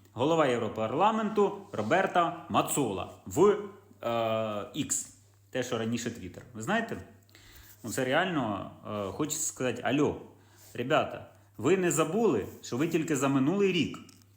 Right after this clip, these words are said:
купили енергоносіїв у Російської Федерації на сто вісімдесят мільярдів доларів? Військовий бюджет Російської Федерації сто двадцять, якщо я не помиляюсь, чи сто дванадцять мільярдів доларів на дві тисячі двадцять четвертий рік.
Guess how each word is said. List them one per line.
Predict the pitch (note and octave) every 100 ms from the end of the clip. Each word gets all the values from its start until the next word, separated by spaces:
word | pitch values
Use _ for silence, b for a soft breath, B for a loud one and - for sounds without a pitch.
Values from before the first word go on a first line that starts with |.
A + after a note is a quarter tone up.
| -
купили | - F3+ F#3 C#3+ C#3+
енергоносіїв | C#3+ F3 C#3+ A#2+ A#2 A#2 - A#2 D3 F#3 A2 -
у |
Російської | B2+ C#3 E3+ D3 - G#2+
Федерації | G2+ A2+ A#2+ F3 G3+ - G#2
на | B2 C3+ -
сто | - - F#3 G3
вісімдесят | C#3+ C#3 B2 A#2+ D#3+ F3 -
мільярдів | B2 B2 C#3 D3 C3+ A#2+ G#2
доларів? | G#2 F2+ - - - B B B B B -
Військовий | C3 E3 - A#3 A3
бюджет | E3+ E3 B3 B3 - -
Російської | D3 D3+ E3+ D3 - B2+
Федерації | B2 C3 C3 A2+ F#2+ - G2
сто | - - A#3
двадцять, | D#3+ F3+ E3+ - G#2 - -
якщо | A#2+ -
я | D#3+
не | C3
помиляюсь, | C3+ C3 F#3+ G3 - -
чи | -
сто | - D3
дванадцять | A#2 D3 F#3+ - B2
мільярдів | C3+ C#3+ D3+ F3 E3 D3 C3 A2+
доларів | A#2+ G2 F#2+ F#2+
на | A2+
дві | A#2
тисячі | B2 F3+ - -
двадцять | G2+ B2 C3+ G#2+
четвертий | G2+ A2+ A2 - G2
рік. | F2+